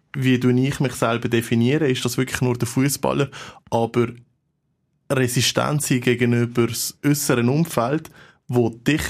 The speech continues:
so definiert, oder? Wo ganz viele Leute dich einfach als Fußballer und nicht mehr als Mensch oder, äh, keine Ahnung, eben noch ein anderes Geschäft machst oder eben sonst irgendetwas schaffst, oder? Dem auch können standhalten und das können irgendwie zu differenzieren, das ist mir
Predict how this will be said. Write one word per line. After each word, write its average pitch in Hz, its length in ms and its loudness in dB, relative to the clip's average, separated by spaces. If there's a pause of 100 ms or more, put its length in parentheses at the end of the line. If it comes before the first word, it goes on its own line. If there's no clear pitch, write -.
so 151 140 0
definiert, 143 600 0
oder? 123 220 2 (140)
Wo 113 140 0
ganz 139 280 0
viele 131 240 0
Leute 151 120 -2 (120)
dich - 120 -6
einfach 117 280 -4
als - 280 -2 (280)
Fußballer 139 680 0
und 117 120 2
nicht 135 120 2
mehr 127 120 0
als 120 200 -4
Mensch 127 440 0
oder, 117 280 0
äh, 113 40 -6 (880)
keine 113 160 -2
Ahnung, 127 200 0
eben 120 200 2
noch 120 80 2
ein 117 80 4
anderes 120 280 0
Geschäft 120 300 0
machst 117 220 -2
oder 117 180 0
eben 110 520 0
sonst - 300 0
irgendetwas 135 420 -2
schaffst, - 340 -2
oder? 117 220 0 (420)
Dem 127 200 2
auch 131 200 -2
können 120 240 2
standhalten 139 840 0
und 120 220 0
das 123 260 -2
können 120 240 0
irgendwie 123 400 2
zu - 140 -10
differenzieren, 120 800 -2 (580)
das 120 320 0
ist - 360 -2
mir 120 520 2